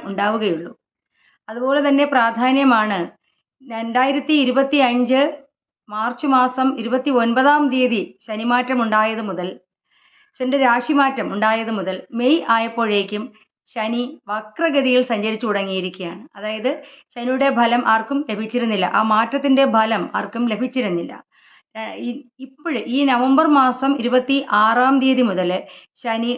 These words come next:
ഡയറക്റ്റ് മോഷനിൽ, നേർരേഖയിൽ സഞ്ചരിക്കാൻ തുടങ്ങുകയാണ്. അപ്പോൾ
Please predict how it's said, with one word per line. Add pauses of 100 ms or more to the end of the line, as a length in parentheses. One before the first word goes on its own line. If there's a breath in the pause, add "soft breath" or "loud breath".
(140)
ഡയറക്റ്റ്
മോഷനിൽ, (100)
നേർരേഖയിൽ (100)
സഞ്ചരിക്കാൻ
തുടങ്ങുകയാണ്. (480 soft breath)
അപ്പോൾ